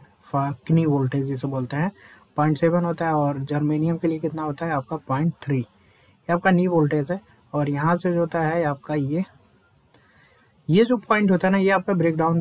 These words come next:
voltage होता है, ठीक है। Breakdown voltage के बाद अगर आप यहाँ पे reverse bias बढ़ाते हो ना, तब जाके यहाँ पे जो current होगी वो आपकी increase होगी। तो इस चीज़ को ध्यान देना,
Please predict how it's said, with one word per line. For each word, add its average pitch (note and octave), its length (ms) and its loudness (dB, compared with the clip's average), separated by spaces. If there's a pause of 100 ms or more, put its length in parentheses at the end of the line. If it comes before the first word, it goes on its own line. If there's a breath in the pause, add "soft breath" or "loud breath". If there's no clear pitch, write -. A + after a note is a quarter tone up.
voltage C#3 360 0
होता C3 180 -6
है, C3 60 -8
ठीक F3 200 0
है। D#3+ 60 2
Breakdown E3+ 520 0
voltage G3 380 2
के G3+ 100 -2
बाद F#3 260 2
अगर F#3+ 200 0
आप F3+ 200 -2
यहाँ E3+ 160 0
पे F3 120 -2
reverse E3 360 2
bias D#3 180 -2
बढ़ाते C#3 400 -4
हो C#3 60 -4
ना, F3+ 140 0 (380 loud breath)
तब F#3 160 2
जाके F3+ 260 2
यहाँ D#3+ 180 0
पे E3+ 120 0
जो E3 120 -2
current D3+ 440 -2
होगी D3+ 200 0
वो D#3 100 2
आपकी C#3 260 0
increase C3+ 360 -2
होगी। C3 180 -6
तो E3 120 0
इस E3 120 -2
चीज़ E3+ 140 -2
को E3+ 120 -2
ध्यान D3 220 0
देना, C#3 220 -2